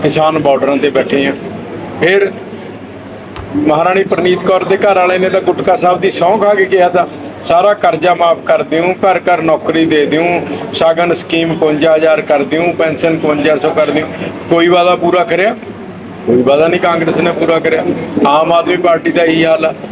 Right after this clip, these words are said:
ਸੋ ਇਹ ਲੋਕ ਨਾ ਜੀ, ਇਲੈਕਸ਼ਨਾਂ ਦੇ ਇਹਨਾਂ ਦੇ ਚਿਹਰੇ ਕੁਛ ਹੋਰ ਹੁੰਦੇ ਆ,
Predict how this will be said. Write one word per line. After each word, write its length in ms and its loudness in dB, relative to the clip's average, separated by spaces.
ਸੋ 180 4
ਇਹ 120 4
ਲੋਕ 360 4
ਨਾ 200 2
ਜੀ, 280 2
ਇਲੈਕਸ਼ਨਾਂ 540 2
ਦੇ 100 4
ਇਹਨਾਂ 200 2
ਦੇ 100 4
ਚਿਹਰੇ 340 2
ਕੁਛ 200 0
ਹੋਰ 200 4
ਹੁੰਦੇ 320 2
ਆ, 100 2